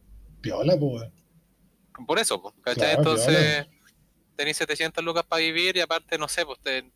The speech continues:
Speaker 2: con la otra plata, no sé, comprar propiedad y tener un arriendo, ¿cachai? Y weá así.
Speaker 1: Sí, po, o sea, claro, si te compráis tres propiedades más o menos buenas, igual le podéis sacar caleta de plata, po.
Speaker 2: Sí, po. Sí, po. Y le pasaría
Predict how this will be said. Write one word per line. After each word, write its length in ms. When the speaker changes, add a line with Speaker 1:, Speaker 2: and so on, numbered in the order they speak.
Speaker 2:
con 140
la 100
otra 140
plata, 260
no 80
sé, 220
comprar 280
propiedad 520
y 80
tener 180
un 60
arriendo, 500
¿cachai? 360
Y 20
weá 180
así. 160
Speaker 1:
Sí, 200
po, 140
o 60
sea, 240
claro, 220
si 100
te 100
compráis 480
tres 280
propiedades 560
más 120
o 40
menos 260
buenas, 460
igual 280
le 120
podéis 200
sacar 280
caleta 240
de 80
plata, 260
po. 240
Speaker 2:
Sí, 120
po. 160
Sí, 140
po. 140
Y 80
le 100
pasaría 1040